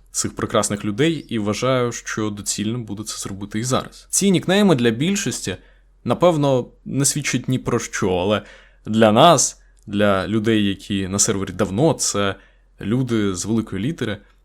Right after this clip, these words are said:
які так чи інакше нам дуже сильно допомогли, і ми цих людей шануємо. Джокер, Валентин нуль три Ukraine, Вектор, Gameplay U A, Містер Лакі,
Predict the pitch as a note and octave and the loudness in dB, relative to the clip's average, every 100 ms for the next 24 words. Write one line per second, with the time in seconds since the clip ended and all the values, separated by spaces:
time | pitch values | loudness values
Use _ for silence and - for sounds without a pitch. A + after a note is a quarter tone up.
0 | _ G2 - G2+ F#2+ B2+ C3+ - A#2 A2 | _ -8 -4 -4 0 2 2 0 -4 -2
1 | A2 - - - - - G#2+ G#2+ - G#2 | -4 -4 -8 -10 -16 -4 -4 -4 -6 -4
2 | A2+ G2+ - G2+ F#2 F#2+ G2+ G2+ D3 D#3 | -4 -4 -4 -4 -4 -4 -4 -2 -4 -6
3 | - _ _ G#2+ G2+ C3 C3+ B2+ A2 G#2+ | -16 _ _ -2 0 0 -4 -6 -8 -4
4 | G#2 - _ _ _ - - A2 F#2 - | -6 -8 _ _ _ -14 -6 -4 -4 -8
5 | _ - G#2 C3+ G#2 F2+ G2 A2 A#2 A#2 | _ -10 0 2 2 -4 -2 0 2 0
6 | D#3+ C#3+ C3+ B2 C3+ B2 A#2 A#2+ E2 - | 0 2 2 2 2 2 2 0 -2 -4
7 | G2+ B2 F#2 - F2+ G2+ B2+ A2+ A#2+ A2+ | 2 2 2 -2 -6 -2 0 0 2 2
8 | G2 F#2 C#2+ - A2+ B2 - A2+ G2+ D#2+ | 2 0 -2 -2 -2 -2 2 2 2 0
9 | - - - | -2 -8 -12